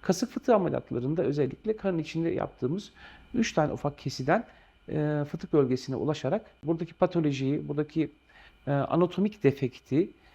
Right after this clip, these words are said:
özel yamalarla, e, onarabilmekteyiz. Bütün laparoskopik cerrahilerde olduğu gibi bu ameliyatın da en büyük avantajı çok daha kısa sürede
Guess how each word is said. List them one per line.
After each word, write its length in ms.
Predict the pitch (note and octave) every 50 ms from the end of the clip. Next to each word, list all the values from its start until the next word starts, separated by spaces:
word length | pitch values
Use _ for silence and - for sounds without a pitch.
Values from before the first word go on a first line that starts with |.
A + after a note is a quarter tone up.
| _ _
özel 300 | - D#3+ D3+ F#3 G3+ G3
yamalarla, 760 | E3+ E3+ D#3 D#3 E3 E3+ F3+ F3+ E3 D3+ D3 D#3+ G#3+ A#3+ - - - - - _ _ _ _
e, 60 | -
onarabilmekteyiz. 1120 | C#3 C#3 C#3 - - E3+ E3+ D#3+ D#3+ D#3+ C#3+ D3 B2+ C3 B2+ B2+ - _ - C#3+ G#3+ - -
Bütün 240 | G3 - - C4 B3
laparoskopik 480 | A3 A3 G3 F#3+ F#3 - - F#3+ F#3
cerrahilerde 640 | - - E3+ D#3 D#3 D3+ D3 D3+ D3+ D3 D3 D3 D#3
olduğu 340 | D3 D3+ D#3 D#3 D#3+ E3 E3
gibi 380 | C#3+ C3 A#2+ B2+ E3+ G3+ - - _ _ _ _ _
bu 60 | -
ameliyatın 400 | F3+ F3 E3+ D3+ C#3+ C#3+ - C#3+
da 40 | C#3+
en 200 | - - D3 C#3+
büyük 140 | B2+ B2+ -
avantajı 480 | - G2 B2 B2 B2+ - - D#3+ F#3+ A3
çok 300 | - - G#3+ - - -
daha 160 | C#3 C#3+ C#3+
kısa 180 | - - -
sürede 400 | D3 - - C3 A#2+ A2+ A2 A2